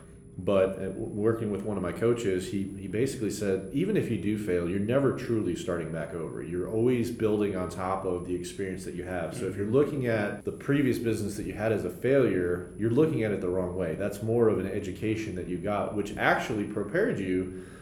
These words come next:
for the role that you're in today. And so I think it's really cool that because of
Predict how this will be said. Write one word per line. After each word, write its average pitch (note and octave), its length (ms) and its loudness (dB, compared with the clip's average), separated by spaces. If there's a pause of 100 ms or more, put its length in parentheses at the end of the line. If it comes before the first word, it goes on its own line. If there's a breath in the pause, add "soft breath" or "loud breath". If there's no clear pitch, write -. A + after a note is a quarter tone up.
(140 loud breath)
for - 140 0
the A2 120 6
role A2+ 220 8
that G#2 140 4
you're G2+ 160 2
in F#2+ 140 0
today. F2+ 460 0
And F2+ 120 -4
so G2 440 0 (800)
I A2+ 60 -4
think C#3 180 2
it's A2 100 4
really A#2+ 380 6 (120)
cool A#2+ 560 4 (340 loud breath)
that G2 520 2 (460)
because A#2+ 560 2
of G#2+ 420 6